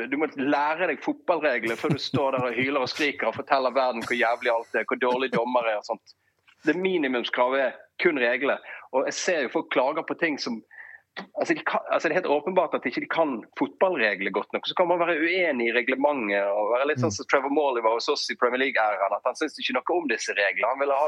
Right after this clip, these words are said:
Speaker 1: det sånn som det var når han spilte på, eh, sytti og åttitallet. But it ain't gonna happen. Det, du må, du må,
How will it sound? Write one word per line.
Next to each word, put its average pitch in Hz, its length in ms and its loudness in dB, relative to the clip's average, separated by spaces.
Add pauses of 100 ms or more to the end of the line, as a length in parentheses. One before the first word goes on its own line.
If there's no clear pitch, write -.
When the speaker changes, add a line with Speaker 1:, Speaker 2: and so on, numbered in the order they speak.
Speaker 1:
det 143 80 -6
sånn 151 100 0
som 143 140 -4
det 135 80 -4
var 143 240 2
når 127 140 0
han - 100 -6
spilte 123 400 -2
på, 117 160 2 (320)
eh, 101 140 -2 (100)
sytti 139 320 0
og 147 140 2
åttitallet. 113 560 0 (580)
But 151 80 2
it 175 160 0
ain't 190 240 -2
gonna 156 160 0
happen. 139 400 -2 (480)
Det, 123 640 0
du 117 60 -12 (100)
må, 156 320 0
du 135 160 -8
må, 170 80 -2